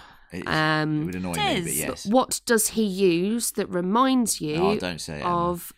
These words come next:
Speaker 2: Jack Torrance
Speaker 1: Oh,
Speaker 2: in
Speaker 1: for
Speaker 2: the film adaptation of The Shining?
Speaker 1: It's just an axe again, isn't
Speaker 3: Axe.
Speaker 1: it? But I'm
Speaker 2: It's a
Speaker 1: sick of their
Speaker 2: fucking axe.
Speaker 1: Shining references. I'm banning them from King
Speaker 3: Here
Speaker 1: Corner.
Speaker 3: comes some more.
Speaker 2: You can't ban them from King Corner. I'm
Speaker 1: I'm,
Speaker 2: in charge of
Speaker 1: I'm
Speaker 2: King
Speaker 1: banning
Speaker 2: Corner.
Speaker 1: any Shining references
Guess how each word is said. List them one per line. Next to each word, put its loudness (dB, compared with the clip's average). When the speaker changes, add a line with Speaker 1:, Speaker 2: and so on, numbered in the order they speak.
Speaker 2:
Jack 0
Torrance 0
Speaker 1:
Oh, -4
Speaker 2:
in -2
Speaker 1:
for 0
Speaker 2:
the 0
film 4
adaptation 2
of -2
The -2
Shining? 2
Speaker 1:
It's 2
just 2
an 0
axe 0
again, -6
isn't -8
Speaker 3:
Axe. -10
Speaker 1:
it? -20
But -4
I'm -4
Speaker 2:
It's -8
a -6
Speaker 1:
sick -4
of -8
their 0
Speaker 2:
fucking 0
axe. -6
Speaker 1:
Shining -4
references. -12
I'm -2
banning 2
them -6
from -12
King -8
Speaker 3:
Here -2
Speaker 1:
Corner. 2
Speaker 3:
comes 2
some -4
more. 10
Speaker 2:
You 12
can't 12
ban 4
them -2
from -12
King -2
Corner. 2
I'm 6
Speaker 1:
I'm, 8
Speaker 2:
in 4
charge 6
of -2
Speaker 1:
I'm 2
Speaker 2:
King -2
Speaker 1:
banning 2
Speaker 2:
Corner. -8
Speaker 1:
any -2
Shining -2
references -6